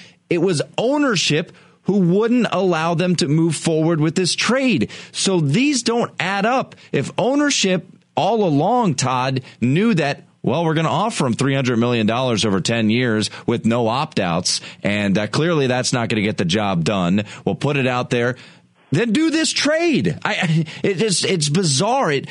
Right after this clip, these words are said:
it feels like they, they did a complete one eighty. They, in, in July of, uh, in late July, when the team was pretty much out of it, they said, "No, no, no, no.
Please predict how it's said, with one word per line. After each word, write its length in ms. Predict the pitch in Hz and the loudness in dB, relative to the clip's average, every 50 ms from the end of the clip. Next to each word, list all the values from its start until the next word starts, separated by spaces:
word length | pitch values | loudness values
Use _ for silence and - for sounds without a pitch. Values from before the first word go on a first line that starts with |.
| - - - | -14 -6 -4
it 160 | - - 135 | -4 -4 -2
feels 380 | - - 262 294 285 240 185 | -2 0 0 2 2 2 2
like 240 | 208 202 208 175 - | 0 0 -2 -2 -2
they, 140 | 196 180 165 | -2 -2 0
they 200 | 104 117 175 180 | 0 0 0 0
did 140 | 185 190 185 | 2 0 0
a 60 | 185 | 0
complete 360 | - 175 143 - - 208 214 | 0 -2 -2 0 0 2 2
one 320 | 185 170 160 175 175 165 160 | 2 4 4 2 2 2 0
eighty. 320 | 156 202 247 220 180 135 | 0 0 0 2 2 2
They, 280 | 104 127 139 147 - - - - - - _ - | 2 0 0 -2 -4 -8 -12 -16 -18 -18 _ -8
in, 260 | 123 139 143 139 113 | -4 -2 -2 -2 0
in 200 | - 135 139 135 | 0 -2 -2 0
July 540 | 110 113 143 131 127 143 160 185 190 214 220 | 0 0 0 0 0 0 0 -2 -2 -2 -2
of, 360 | 202 180 147 117 - - - - - - - - - | -2 -2 -2 -4 -6 -10 -14 -18 -20 -20 -18 -6 -4
uh, 60 | - | -2
in 280 | 131 - 135 147 143 143 | -2 0 0 0 0 0
late 220 | 160 202 233 226 | 0 0 -2 -2
July, 500 | - 202 196 160 143 139 143 143 151 160 | -2 -2 0 0 0 0 0 -2 -2 0
when 120 | 147 143 135 | 0 0 0
the 80 | 120 | 0
team 300 | 107 - - 180 180 165 | 0 0 0 0 2 2
was 320 | 143 131 120 104 - - - - - _ _ _ _ | 2 0 0 0 -2 -4 -6 -10 -16 _ _ _ _
pretty 180 | - - 330 349 | -4 -2 0 0
much 240 | 208 151 139 - - - | 0 0 -2 -4 -6 -4
out 240 | - 147 208 240 208 | -4 -2 0 0 0
of 140 | 147 113 110 | 0 0 0
it, 180 | 117 123 - - - - - | -2 -2 -4 -10 -18 -10 -4
they 100 | - 131 | -4 -2
said, 200 | 135 - 165 143 | 0 0 0 0
"No, 140 | 127 - 190 | 0 0 0
no, 140 | 214 214 214 | 0 0 0
no, 100 | 208 208 | 0 0
no. 320 | 202 202 196 175 117 92 | 2 0 0 0 0 -2